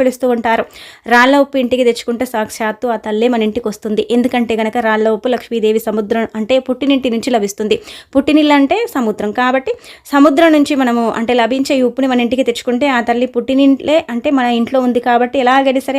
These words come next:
ఆ తల్లి మన ఇంట్లోకి ఆకర్షిస్తుందని ఒక నమ్మకం. కాబట్టి ఇలా రాళ్ళ ఉప్పుని ఖచ్చితంగా మీ ఇంటికి తెచ్చేసుకోండి, తెచ్చేసుకొని ఫలితం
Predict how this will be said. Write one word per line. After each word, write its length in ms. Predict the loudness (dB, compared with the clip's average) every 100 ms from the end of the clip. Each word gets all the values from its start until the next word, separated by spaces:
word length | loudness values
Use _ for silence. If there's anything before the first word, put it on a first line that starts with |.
| -2
ఆ 20 | -2
తల్లి 140 | -2
మన 80 | -2 -2
ఇంట్లోకి 300 | -2 -2 -6 -8 -20 -2 2
ఆకర్షిస్తుందని 640 | 4 4 0 -2 -2 -2 -2
ఒక 60 | -2 -2
నమ్మకం. 280 | -4 -6 -6 -4
కాబట్టి 280 | -2 -2 0
ఇలా 80 | 2 2
రాళ్ళ 200 | 4 4 2
ఉప్పుని 180 | 0 -4
ఖచ్చితంగా 340 | -6 -6 -4 -2
మీ 40 | -2
ఇంటికి 200 | -2 -2 -4
తెచ్చేసుకోండి, 480 | -4 -6 -4 -4 -2
తెచ్చేసుకొని 440 | -2 -2 -6 -4 -4
ఫలితం 240 | -4 -4